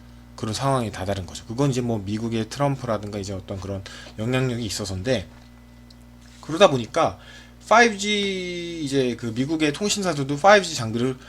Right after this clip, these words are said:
이제 주문을 할 때 화웨이한테는 안 한다는 거죠. 삼성전자, 노키아, 에릭슨. 근데 중요한 건 케이엠더블유가 공급하는 회사 중에는 화웨이가 없습니다.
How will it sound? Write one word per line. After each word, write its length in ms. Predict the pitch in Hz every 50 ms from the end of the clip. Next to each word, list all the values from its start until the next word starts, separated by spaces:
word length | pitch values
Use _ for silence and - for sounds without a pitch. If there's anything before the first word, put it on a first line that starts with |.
| - - - -
이제 300 | 107 104 117 139 156 156 - - - - - -
주문을 360 | - 131 139 143 151 151 151
할 200 | 165 170 156 -
때 260 | 165 175 160 107 92 - - - - -
화웨이한테는 720 | - - 202 226 220 208 196 185 175 165 147 151 160 143 -
안 80 | -
한다는 300 | 101 107 110 104 92 90
거죠. 200 | - - - - - - - -
삼성전자, 720 | - - 127 127 127 131 123 120 117 117 117 139 156 160
노키아, 580 | 131 104 95 - - - - 120 127 135 127
에릭슨. 340 | 104 95 92 - - - -
근데 180 | - 135 143 135
중요한 340 | 120 123 139 151 147 135 131
건 240 | 151 165 139 98 - - - - - -
케이엠더블유가 1080 | - - 214 214 220 220 214 208 202 185 175 170 160 151 151 151 147 147 143 139 165 147
공급하는 440 | - 123 131 131 135 - 139 127 127
회사 140 | 127 127 131
중에는 420 | 110 110 104 101 117 139 135 98 - - - - - - - - - -
화웨이가 380 | - 196 208 196 175 139 110
없습니다. 460 | 90 - - - 143 131 104 90 -